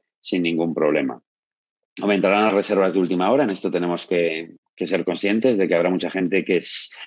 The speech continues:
esperará a ver cómo evoluciona el turismo para decidir si viaja o no. Entonces tendremos que,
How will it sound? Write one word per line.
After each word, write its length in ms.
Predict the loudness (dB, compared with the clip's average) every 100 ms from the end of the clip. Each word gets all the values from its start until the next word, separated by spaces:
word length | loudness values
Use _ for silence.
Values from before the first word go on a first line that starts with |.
| -10
esperará 500 | -6 0 2 4 4
a 40 | 4
ver 200 | 2 2
cómo 400 | -2 -2 -2 -4
evoluciona 520 | -2 0 -2 -2 -2
el 80 | -2
turismo 400 | 0 0 0 0
para 140 | 0
decidir 340 | 0 2 0 0
si 160 | -2
viaja 320 | 0 0 0 -2
o 80 |
no. 260 | -2 -8 -10 -18 -16 -18 -10 -4
Entonces 560 | -2 0 2 0 0
tendremos 420 | 0 0 2 0
que, 380 | 0 2 4 0